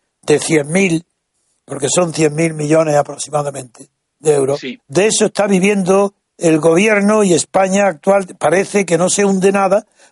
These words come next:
Speaker 1: porque hay cien mil millones más de pasivo.
Speaker 2: Efectivamente, pero si es que, eh, Antonio, pero es que les da lo mismo, es que les da lo mismo. Mira, Rajoy no cree en España, no cree en nada.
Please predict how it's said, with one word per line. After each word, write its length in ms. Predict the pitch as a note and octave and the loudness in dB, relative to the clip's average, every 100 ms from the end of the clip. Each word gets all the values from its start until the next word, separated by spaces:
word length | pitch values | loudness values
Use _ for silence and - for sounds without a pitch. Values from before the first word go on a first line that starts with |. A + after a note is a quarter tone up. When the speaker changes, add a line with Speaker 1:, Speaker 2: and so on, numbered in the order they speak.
| _ | _
Speaker 1:
porque 320 | F#3 D3+ E3+ | -2 2 2
hay 160 | G3+ | 4
cien 340 | G3 - F#3+ E3+ | 2 2 0 0
mil 220 | G3+ G#3 | 0 2
millones 400 | G3+ G3 G#3 G#3 | 2 2 2 2
más 240 | G3 G#3+ | 2 2
de 120 | G#3 A3+ | 2 0
pasivo. 640 | A3 G3+ A#3 A3 F3 C#3 _ _ _ _ _ _ _ _ _ _ _ _ _ _ _ | 0 2 0 2 0 0 _ _ _ _ _ _ _ _ _ _ _ _ _ _ _
Speaker 2:
Efectivamente, 880 | F#3+ G#3 F#3+ B3 F#3+ D3+ C3 A2 | -6 -6 -4 -4 -2 -4 -8 -12
pero 260 | A2 D#3+ F#3 | -10 -6 -4
si 140 | - | -4
es 100 | B3 | -6
que, 280 | B3 A#3+ - | -2 -6 -4
eh, 220 | G3+ F#3 E3 | -6 -6 -6
Antonio, 480 | D#3+ G#3+ F3 C#3 A#2+ | -4 -2 -2 -4 -4
pero 280 | E3+ E3 G3 | -2 -2 -4
es 100 | - | -12
que 140 | - C4 | -8 -6
les 100 | F#3+ | -2
da 80 | A3+ | -2
lo 140 | G3 | -2
mismo, 400 | G#3 F3+ B2+ G#2+ | -6 -8 -10 -12
es 140 | - - | -14 -10
que 260 | A3+ - _ | -8 -8 _
les 160 | C#3 | -6
da 80 | E3 | -2
lo 80 | G3+ | -2
mismo. 300 | E3+ C#3+ A2+ | -4 -4 -6
Mira, 260 | E3 D3+ - - - - | -4 -4 -4 -18 -20 -16
Rajoy 420 | - A#3 A#3 D4+ C4 | -4 -2 0 0 -2
no 180 | G#3 B3 | -10 -10
cree 260 | - A3+ A3 | -8 -10 -10
en 120 | B2+ | -12
España, 420 | A#2 - B2 A#2 | -10 -8 -6 -6
no 140 | F3+ | -8
cree 180 | F#3+ F3 | -6 -6
en 80 | A#2+ | -4
nada. 300 | A#2 A2 E2 | -4 -6 -10